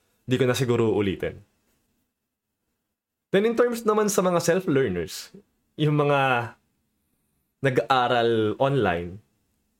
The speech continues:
yun din, ang habol nila, certificate. But s-, uh, but that's a very hollow, uh,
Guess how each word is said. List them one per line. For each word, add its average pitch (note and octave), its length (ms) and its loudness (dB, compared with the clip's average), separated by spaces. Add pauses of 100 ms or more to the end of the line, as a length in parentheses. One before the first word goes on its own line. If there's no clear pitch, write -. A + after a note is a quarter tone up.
(140)
yun C3 160 0
din, C3 400 -2
ang A#2 160 -4
habol C3+ 320 0
nila, C3 480 0
certificate. F#2+ 640 -6 (1900)
But E3 160 -2
s-, - 160 -6
uh, - 320 -4
but D3 160 -2
that's E3+ 400 -4
a C3+ 80 0
very C#3 320 2
hollow, A2+ 720 0 (880)
uh, - 400 -12